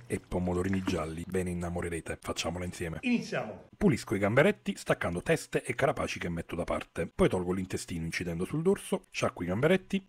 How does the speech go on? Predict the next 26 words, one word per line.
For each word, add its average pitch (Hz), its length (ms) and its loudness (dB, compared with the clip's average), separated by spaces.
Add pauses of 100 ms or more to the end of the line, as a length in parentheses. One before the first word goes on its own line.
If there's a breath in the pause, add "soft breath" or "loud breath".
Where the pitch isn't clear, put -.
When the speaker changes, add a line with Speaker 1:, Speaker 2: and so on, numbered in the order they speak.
Speaker 1:
le 117 180 2
teste 80 320 -6
di 80 80 -6
carapaci 80 540 -2
e 208 80 4
faccio - 280 0
una 131 140 4
bisca 101 280 -6
mettendo 87 400 -2
l'olio 87 240 -2
in 85 80 -4
padella, 156 520 2
aglio, 95 420 4
sedano 85 400 -2
e 82 80 -6
carota 90 420 -2
a - 40 -4
rosolare. 160 640 4
Dopo 120 260 6
due 95 140 0
minuti 92 320 0
metto 87 260 -4
le 82 120 -2
teste - 300 -6
di 80 80 -6
carapaci, 151 580 2